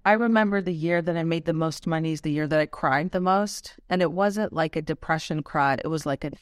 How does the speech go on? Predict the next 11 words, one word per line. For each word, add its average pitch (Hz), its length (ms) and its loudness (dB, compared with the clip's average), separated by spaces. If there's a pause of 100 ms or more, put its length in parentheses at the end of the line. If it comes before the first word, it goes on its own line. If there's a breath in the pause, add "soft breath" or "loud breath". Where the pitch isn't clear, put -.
(140)
excavation, 160 1040 -4
releasing 170 840 -6
of - 180 -14
cry. - 420 -4
So - 280 0
I 240 180 2
think 208 580 -2 (460)
that 190 120 -4
there's 196 180 -4
really 233 240 4
multiple, 185 1000 -2